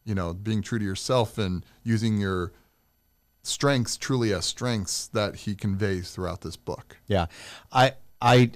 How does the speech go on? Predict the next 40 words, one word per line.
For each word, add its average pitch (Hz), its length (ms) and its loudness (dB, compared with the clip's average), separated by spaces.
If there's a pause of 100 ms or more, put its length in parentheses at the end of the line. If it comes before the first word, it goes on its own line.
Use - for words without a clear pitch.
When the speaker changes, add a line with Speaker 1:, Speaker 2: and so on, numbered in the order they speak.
(160)
Speaker 2:
actually 160 420 4
really 156 360 6
enjoyed 110 540 6
the 165 60 2
book. 175 420 4
I 120 80 6
don't 131 260 6
know. 127 220 8
And 135 160 6
let's 156 160 4
go 165 100 4
back 117 240 6
to 131 60 0
the 120 60 6
Mastermind 110 520 8
Library. 101 520 8 (160)
Speaker 1:
Yes. 113 140 -2
Speaker 2:
John, 123 360 8 (100)
is 131 280 8
this 117 440 8
on 110 280 6
your 104 140 6
top 92 280 2
shelf? - 420 -4 (260)
Speaker 1:
This - 200 -4
is - 560 -2 (140)
not 113 400 0
on 101 100 -2
my 95 120 -2
top 85 280 -4
shelf. - 200 -8
This 160 140 -6
is - 80 -10
Speaker 2:
Okay. - 140 0
Speaker 1:
probably 151 260 -2
not 127 200 0
even 117 160 0
on 110 100 0
my 104 120 -2
top - 280 -6